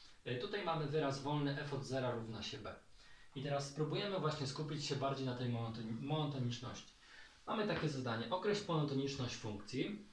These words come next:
I teraz tak, o monotoniczności funkcji będzie świadczyła litera, która stoi przed x-em.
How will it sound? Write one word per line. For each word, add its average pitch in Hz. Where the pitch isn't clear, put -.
I 151
teraz 139
tak, -
o -
monotoniczności 156
funkcji 151
będzie 208
świadczyła 160
litera, 127
która 123
stoi 120
przed 123
x-em. -